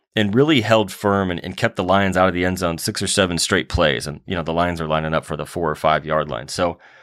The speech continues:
what did you learn about the defense this week that maybe jumped out that we hadn't seen before?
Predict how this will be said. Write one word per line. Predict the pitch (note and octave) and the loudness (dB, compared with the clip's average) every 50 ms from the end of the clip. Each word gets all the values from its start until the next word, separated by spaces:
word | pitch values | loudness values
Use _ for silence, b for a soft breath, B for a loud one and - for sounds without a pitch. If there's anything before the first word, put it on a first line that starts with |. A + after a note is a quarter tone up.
| b b b b b b _ _ _ _ _ | b b b b b b _ _ _ _ _
what | - C#3+ E3+ | 0 2 2
did | F#3+ D#3 F3+ | 2 4 4
you | F#3+ | 4
learn | F3+ F3+ E3+ D#3+ | 6 6 6 6
about | D3 C#3+ C3 - | 6 4 2 2
the | A#2 F#2+ | -2 -6
defense | F#2+ - B2 C#3 C#3 C3+ C3 A2+ G#2 - | -4 0 2 2 2 4 2 0 0 0
this | - A2 F#2+ - - | -2 -4 -4 -4 -4
week | G#2 G2+ F#2+ - | -6 -6 -6 -6
that | F#2+ F#2+ | -8 -4
maybe | G2+ G2 F#2+ G2 F#2 | -4 -4 -4 -6 -6
jumped | G2 A2 G2+ F#2+ F#2 G2 | -2 -2 -2 -2 0 0
out | F#2 F#2 F#2 | 0 0 0
that | - E2 | -2 -6
we | E2 E2+ D2+ | -8 -8 -2
hadn't | - G2 F#2+ F2 E2 D#2 | -2 -2 -2 -2 -4 -8
seen | - - F#2 F2 D#2+ | -8 -6 -6 -6 -8
before? | D2+ C#2+ - F2 E2 C#2+ A#1+ - _ | -10 -10 -10 -10 -10 -10 -12 -14 _